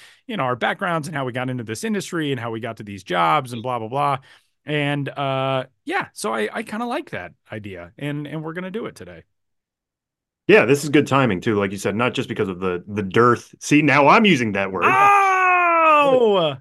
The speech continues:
Speaker 1: you did
Speaker 2: Not
Speaker 1: listen last week.
Speaker 2: I did listen last week. Look at me
Speaker 1: Amazing.
Speaker 2: doing callbacks to shows I'm not on. Uh, the
Speaker 1: He's
Speaker 2: dearth
Speaker 1: a
Speaker 2: of baseball,
Speaker 1: professional.
Speaker 2: but, but also just, like, you know, I, I envisioned this episode, like you said earlier, Tyler, like,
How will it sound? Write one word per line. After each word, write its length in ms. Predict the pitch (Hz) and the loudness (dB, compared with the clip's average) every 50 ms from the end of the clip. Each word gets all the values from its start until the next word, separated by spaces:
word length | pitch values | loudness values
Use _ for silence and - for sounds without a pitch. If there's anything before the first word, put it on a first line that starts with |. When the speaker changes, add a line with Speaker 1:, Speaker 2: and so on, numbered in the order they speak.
| _ _ | _ _
Speaker 1:
you 140 | 156 214 | -8 -8
did 280 | 247 208 131 - 190 - | -8 -4 -2 0 0 2
Speaker 2:
Not 120 | - 151 | 2 2
Speaker 1:
listen 320 | 139 117 110 - 139 123 117 | 0 -2 -6 -8 -10 -10 -10
last 300 | 117 113 110 107 - - | -10 -8 -8 -8 -8 -8
week. 260 | 123 113 113 107 - | -8 -8 -8 -6 -6
Speaker 2:
I 60 | 120 | -6
did 320 | 120 98 98 127 127 117 113 | -4 0 2 2 2 4 2
listen 340 | 107 101 98 - - 98 | 0 -2 -2 -4 -6 -8
last 240 | 90 87 85 - - | -8 -6 -8 -8 -8
week. 160 | - 90 87 | -8 -6 -4
Look 140 | - 123 113 | -4 -2 0
at 80 | 117 101 | 0 0
me 140 | 95 95 87 | 0 0 -2
Speaker 1:
Amazing. 180 | 85 107 98 | -2 -4 -6
Speaker 2:
doing 120 | 92 - - | -6 -8 -6
callbacks 520 | - 113 101 95 87 90 90 87 - - | -4 -2 -2 0 0 0 -2 -4 -6 -8
to 100 | - 90 | -12 -12
shows 320 | - - 101 87 90 82 | -8 -6 -4 -4 -4 -4
I'm 100 | 87 85 | -6 -8
not 200 | 85 85 82 82 | -8 -8 -8 -8
on. 240 | 82 85 82 80 80 - _ _ _ _ _ - | -8 -10 -12 -12 -16 -18 _ _ _ _ _ 0
Uh, 540 | 107 104 104 101 101 101 98 95 95 98 - - | 2 4 4 6 6 4 4 2 0 -2 -4 -2
the 120 | 101 117 | -2 -2
Speaker 1:
He's 80 | 101 98 | 2 4
Speaker 2:
dearth 240 | 127 135 127 120 | 4 4 4 2
Speaker 1:
a 20 | 127 | 0
Speaker 2:
of 60 | 110 | 0
baseball, 260 | 117 117 - 220 233 | 0 2 2 2 0
Speaker 1:
professional. 380 | - 104 98 98 120 113 - _ - | 0 0 -4 -6 -8 -10 -12 _ -6
Speaker 2:
but, 160 | - 233 - - _ _ _ _ _ - | -6 -6 -6 -6 _ _ _ _ _ 2
but 100 | 170 185 | 4 6
also 240 | 208 226 220 254 233 | 6 6 6 6 4
just, 300 | 180 196 208 208 208 - | 4 4 2 2 2 2
like, 240 | 190 170 147 - _ _ _ _ _ _ _ | 0 0 0 -4 _ _ _ _ _ _ _
you 160 | _ 190 202 | _ 0 2
know, 200 | 156 127 127 - - | 2 2 0 -2 -6
I, 140 | 123 143 151 - - | -8 -8 -8 -4 0
I 100 | 156 196 | 2 2
envisioned 420 | 185 170 151 156 143 180 160 143 | 2 2 2 2 2 2 0 -2
this 200 | 147 156 147 - | -2 -2 -2 -2
episode, 420 | 151 147 - - - 117 110 107 110 | -2 -2 -2 -4 -4 -2 -2 -2 -2
like 140 | 113 107 | -4 -4
you 180 | 113 113 104 98 _ | -6 -10 -14 -16 _
said 200 | - - 131 107 | -6 -4 0 2
earlier, 320 | 110 131 151 127 107 95 92 | 4 4 4 4 4 0 -2
Tyler, 440 | - 101 98 95 92 92 90 90 | -2 -4 -4 -2 -2 -4 -4 -4
like, 220 | 92 95 92 87 | -4 -4 -6 -6